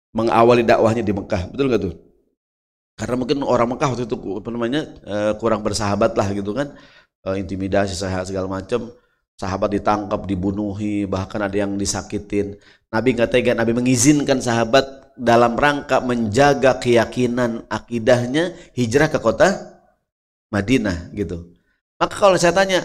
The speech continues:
kenapa, eh, Nabi Muhammad kenapa keluar dari kota Mekah? Mempertahankan akidah. Maka alasan keluar dari Mekah, bagus nggak tuh?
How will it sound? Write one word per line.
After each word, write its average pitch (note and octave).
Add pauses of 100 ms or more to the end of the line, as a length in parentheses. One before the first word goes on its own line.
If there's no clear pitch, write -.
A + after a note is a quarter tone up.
(280)
kenapa, G3+
eh, E3+ (360)
Nabi E3
Muhammad F3+
kenapa E3+
keluar F3
dari D#3
kota D3
Mekah? B2
Mempertahankan A#2+ (520)
akidah. A2
Maka G#3+
alasan D#3
keluar C#3+
dari B2+
Mekah, C#3
bagus F3+
nggak B2+
tuh? F#2